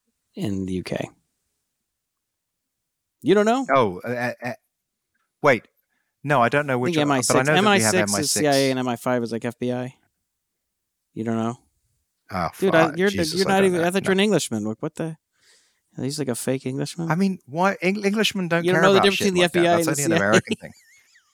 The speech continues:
Speaker 1: <laughs> I was like,
Speaker 2: No,
Speaker 1: I watched
Speaker 2: Americans
Speaker 1: this
Speaker 2: care about
Speaker 1: What's
Speaker 2: that.
Speaker 1: that? Nobody cares about
Speaker 2: Americans care about that. Yeah, I think so.
Speaker 1: I doubt. I bet there's some, I,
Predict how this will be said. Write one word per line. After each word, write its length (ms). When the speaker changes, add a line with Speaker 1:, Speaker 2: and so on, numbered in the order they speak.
Speaker 1:
<laughs> 520
I 60
was 120
like, 100
Speaker 2:
No, 120
Speaker 1:
I 40
watched 100
Speaker 2:
Americans 280
Speaker 1:
this 160
Speaker 2:
care 180
about 220
Speaker 1:
What's 160
Speaker 2:
that. 200
Speaker 1:
that? 60
Nobody 300
cares 280
about 220
Speaker 2:
Americans 480
care 160
about 280
that. 180
Yeah, 220
I 60
think 160
so. 120
Speaker 1:
I 340
doubt. 220
I 120
bet 160
there's 180
some, 220
I, 200